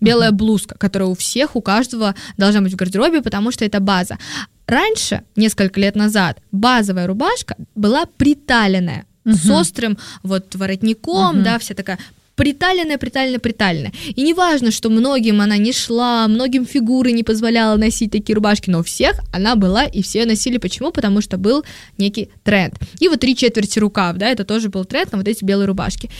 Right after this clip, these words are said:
Speaker 1: Сейчас мы что, носим такие белые рубашки, считаем их классическими базовыми? Абсолютно нет. Сейчас белые рубашки прямого кроя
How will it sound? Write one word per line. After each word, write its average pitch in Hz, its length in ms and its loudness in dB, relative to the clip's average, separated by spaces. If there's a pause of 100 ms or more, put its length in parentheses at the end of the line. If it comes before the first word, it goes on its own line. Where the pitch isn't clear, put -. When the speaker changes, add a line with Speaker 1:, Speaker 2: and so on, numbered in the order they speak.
(140)
Speaker 1:
Сейчас - 600 0 (180)
мы 226 80 4
что, - 180 0
носим 247 340 2
такие 233 280 -2
белые 247 280 2
рубашки, 233 460 0
считаем 240 420 -2
их 214 140 0
классическими 208 640 0
базовыми? 214 480 0 (160)
Абсолютно 190 500 0
нет. 262 260 0
Сейчас 330 320 0
белые 262 260 4
рубашки 226 420 0
прямого 247 420 0
кроя 220 420 0